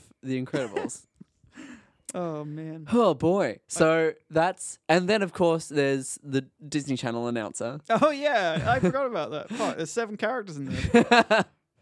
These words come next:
Speaker 2: I thought that was just a fun way to wrap it, 'cause we talked about how it was, like, the intro to a
Speaker 1: Yeah,
Speaker 2: show.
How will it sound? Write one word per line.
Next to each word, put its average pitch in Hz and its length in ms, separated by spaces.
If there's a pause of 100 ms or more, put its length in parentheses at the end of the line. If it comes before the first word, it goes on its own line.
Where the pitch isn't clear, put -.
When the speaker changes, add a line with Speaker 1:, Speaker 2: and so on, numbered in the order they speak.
(220)
Speaker 2:
I 175 80 (260)
thought 165 140
that 151 120
was 143 140
just 135 180
a - 20
fun 131 280
way 127 240 (140)
to 139 100
wrap 127 200
it, 151 120
'cause 156 100
we 170 80
talked 165 200
about 156 140
how 147 160
it 143 40
was, 143 100
like, 139 220
the 143 100
intro 135 280
to 127 120
a - 40
Speaker 1:
Yeah, 120 420
Speaker 2:
show. - 40